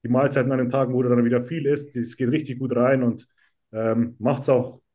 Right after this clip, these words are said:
bisschen interessanter, nicht ganz so monoton und ich bin ein Riesenfan davon. Ich muss jetzt auch gestehen, so wie, ich hab das davor ein bisschen anders gemacht, aber jetzt hab ich das ein bisschen so geklaut, wie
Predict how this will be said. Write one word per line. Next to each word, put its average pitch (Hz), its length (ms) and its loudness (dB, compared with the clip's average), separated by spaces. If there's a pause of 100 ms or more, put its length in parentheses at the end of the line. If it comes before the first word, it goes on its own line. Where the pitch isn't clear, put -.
(340)
bisschen 135 280 0
interessanter, 131 600 2
nicht 120 220 0
ganz 123 200 -2
so 123 380 -2 (120)
monoton 143 640 4
und 120 260 0 (260)
ich 117 140 -6
bin 123 120 0
ein 120 40 4
Riesenfan 123 380 0
davon. 107 320 -2
Ich 98 40 -10
muss 120 140 -4
jetzt 123 100 -4
auch 123 140 0
gestehen, - 480 -4 (100)
so 139 240 2
wie, 127 240 2 (140)
ich 123 140 -8
hab 156 100 0
das - 160 -4
davor 135 300 0
ein 123 80 -2
bisschen 131 180 -4
anders 202 240 -4
gemacht, 170 300 -6
aber 147 140 -2
jetzt 143 180 -4
hab 147 80 -2
ich 123 80 -6
das 139 80 -6
ein - 20 -12
bisschen 139 220 -6
so 131 80 -4
geklaut, 131 420 4
wie 127 300 -2